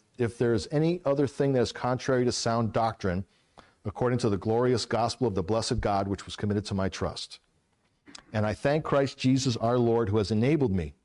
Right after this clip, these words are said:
because he co-, because he counted me faithful, putting me into the ministry, although I was formerly a blasphemer, a persecutor,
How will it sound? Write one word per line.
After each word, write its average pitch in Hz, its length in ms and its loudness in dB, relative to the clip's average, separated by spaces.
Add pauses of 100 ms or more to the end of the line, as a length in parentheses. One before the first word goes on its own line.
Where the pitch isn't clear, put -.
(960)
because 110 180 0
he 131 60 0
co-, 139 360 -2
because - 340 -2
he 143 60 0
counted 135 360 0
me 113 80 0
faithful, 131 580 -2 (2000)
putting 135 180 0
me 147 120 4
into 143 180 0
the 131 80 4
ministry, 104 440 2
although 110 320 2
I 117 180 2
was 135 180 2
formerly 127 400 0
a 87 80 0
blasphemer, 156 720 0 (960)
a - 60 -12
persecutor, 156 840 0